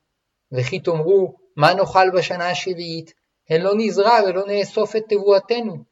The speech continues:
וציוויתי את ברכתי לכם בשנה השישית, ועשת את התבואה לשלוש השנים. וזרעתם את השנה השמינית, ואכלתם מן התבואה הישן, עד השנה התשיעית,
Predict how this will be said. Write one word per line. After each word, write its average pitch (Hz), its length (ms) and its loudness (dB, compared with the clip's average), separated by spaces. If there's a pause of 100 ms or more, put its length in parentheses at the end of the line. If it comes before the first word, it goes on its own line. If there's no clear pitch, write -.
(380)
וציוויתי 208 560 -8
את 208 120 -8
ברכתי 240 460 -2
לכם 233 340 -2
בשנה 180 360 -4
השישית, 202 600 -8 (400)
ועשת 139 580 -2
את - 140 -10
התבואה 196 480 -2
לשלוש 151 420 -6
השנים. 175 460 -10 (680)
וזרעתם 175 640 -2
את 190 100 -8
השנה 190 360 -4
השמינית, 180 640 -8 (340)
ואכלתם 180 580 0
מן 214 160 -2
התבואה 196 440 0
הישן, 202 460 0 (540)
עד 214 260 4
השנה 202 400 -2
התשיעית, 202 600 -10